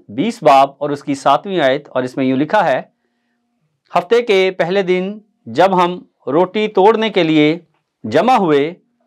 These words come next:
तो पालूस ने दूसरे दिन रवाना होने का इरादा करके इनसे बातें की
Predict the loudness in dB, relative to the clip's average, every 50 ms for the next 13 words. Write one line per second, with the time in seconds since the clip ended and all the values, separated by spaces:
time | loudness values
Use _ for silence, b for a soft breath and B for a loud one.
0 | _ _ _ _ _ _ _ 2 2 4 4 4 4 4 4 2 2 0 -2 0
1 | 0 0 0 0 -4 -10 _ _ _ _ _ _ _ _ _ _ _ 0 0 0
2 | 2 2 2 0 2 0 -2 -2 0 0 2 2 4 2 2 2 0 0 0 -2
3 | -2 -2 0 2 4 4 6 4 2 -2 -6 -8 0 2 2 4 6 6 4 4
4 | 4 2 0 0 0 0 -2 -2 -2 -2 -4 -8 _ _ _ _ _ _ _ _
5 | _ _ _ _ _ _ _ _ 0 0 2 2 2 2 4 4 4 2 2 2
6 | -2 -2 -2 -2 -2 -2 -2 -4 -6 -8 -14 _ _